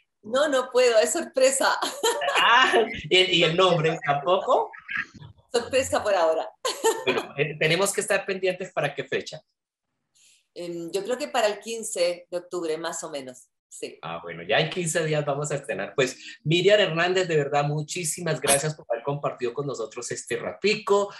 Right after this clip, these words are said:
Speaker 2: por haberla escuchado. Sabemos que tiene una agenda bastante ajustada con los medios de comunicación, pero qué privilegio haberla tenido aquí en Entre notas y más punto com.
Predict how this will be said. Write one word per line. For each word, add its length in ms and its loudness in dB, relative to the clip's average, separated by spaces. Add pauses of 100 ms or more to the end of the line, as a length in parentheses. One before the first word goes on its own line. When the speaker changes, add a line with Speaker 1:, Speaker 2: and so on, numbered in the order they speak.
(160)
Speaker 2:
por 220 4
haberla 400 2
escuchado. 600 -2
Sabemos 340 -4
que 80 -10
tiene 220 -4
una 240 -4
agenda 320 -4
bastante 560 -4
ajustada 600 -4
con 140 -6
los 160 -6
medios 180 -6
de 120 -8
comunicación, 640 -4 (340)
pero 300 4
qué 100 0
privilegio 460 0
haberla 240 -2
tenido 260 -6
aquí 320 -6
en 140 0
Entre 240 -6
notas 320 -8
y 40 -14
más 220 -10
punto 320 -12
com. 160 -16